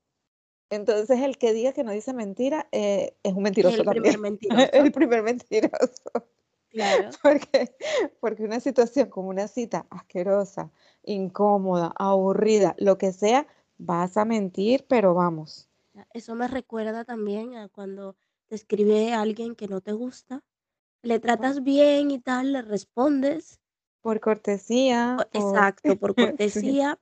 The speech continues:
Speaker 2: pero el tipo no te gusta y
Speaker 1: Eso me <laughs> Yo creo que
Speaker 2: <laughs>
Speaker 1: eso nos
Speaker 2: También
Speaker 1: pasa a
Speaker 2: tiene,
Speaker 1: todos.
Speaker 2: tiene, nos pasa a todas.
Speaker 1: Claro, claro, pero por favor, tanto,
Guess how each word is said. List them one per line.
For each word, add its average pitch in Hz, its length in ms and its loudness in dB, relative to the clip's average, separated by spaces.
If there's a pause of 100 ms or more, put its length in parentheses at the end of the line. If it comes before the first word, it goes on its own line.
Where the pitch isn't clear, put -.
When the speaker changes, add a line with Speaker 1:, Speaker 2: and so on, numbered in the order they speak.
(120)
Speaker 2:
pero 233 240 0
el 226 140 -4
tipo 247 320 -8
no 247 160 -8
te 233 140 -4
gusta 277 460 -4
y 233 380 -6
Speaker 1:
Eso 277 320 4
me 262 280 6 (500)
<laughs> - 1600 -6
Yo 240 100 2
creo 254 140 10
que - 80 12
Speaker 2:
<laughs> - 20 8
Speaker 1:
eso - 160 4
nos - 20 6
Speaker 2:
También 240 200 4
Speaker 1:
pasa 220 120 4
a - 20 0
Speaker 2:
tiene, 226 200 4
Speaker 1:
todos. 220 120 6
Speaker 2:
tiene, 208 160 0
nos 226 160 0
pasa 214 260 0
a - 20 4
todas. 202 320 2
Speaker 1:
Claro, 185 180 -2 (280)
claro, 208 640 -2
pero 185 200 -4
por 185 140 -4
favor, 185 560 -4 (240)
tanto, 220 580 2